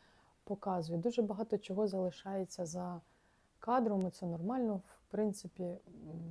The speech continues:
просто цікаво за цим це спостерігати, тому що це для мене нове вже. Знаєте, коли я на початку була, там ще мене люди так мало знали, і мало відео було, в принципі, щоб зробити якийсь там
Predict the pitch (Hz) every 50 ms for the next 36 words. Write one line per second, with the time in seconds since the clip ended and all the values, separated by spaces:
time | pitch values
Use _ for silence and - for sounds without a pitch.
0 | 165 160 156 156 - - - - - - - - - - - - 185 165 - _
1 | - - 185 - - 220 - - - - 226 196 196 190 196 - 233 214 208 -
2 | 175 - - - 185 - - 226 240 214 240 240 - 180 - - 185 196 190 -
3 | - - - 208 190 202 202 202 202 202 208 202 202 208 208 208 214 202 180 156
4 | 156 165 160 165 180 202 226 226 - 180 - - 190 190 202 202 196 190 190 196
5 | 190 - 190 - 240 240 - - 202 185 190 180 175 175 - - 175 175 165 -
6 | - - 190 190 185 185 185 185 190 196 180 - - - 175 - - 190 185 180
7 | 185 180 185 226 254 277 247 208 180 - - 233 226 214 190 170 165 165 160 175
8 | 175 160 170 160 160 156 165 160 160 - _ - 233 240 240 - 214 - 208 -
9 | - 185 165 151 180 170 165 - 214 214 - 180 160 165 160 - 170 - - -
10 | 160 165